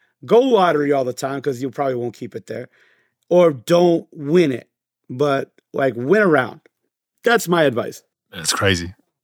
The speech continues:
Speaker 2: It's crazy. It's cra-, it's absolutely crazy. I mean, yeah.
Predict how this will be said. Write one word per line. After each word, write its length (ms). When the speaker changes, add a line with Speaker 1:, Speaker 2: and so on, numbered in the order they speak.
Speaker 2:
It's 120
crazy. 540
It's 160
cra-, 220
it's 160
absolutely 380
crazy. 440
I 80
mean, 340
yeah. 240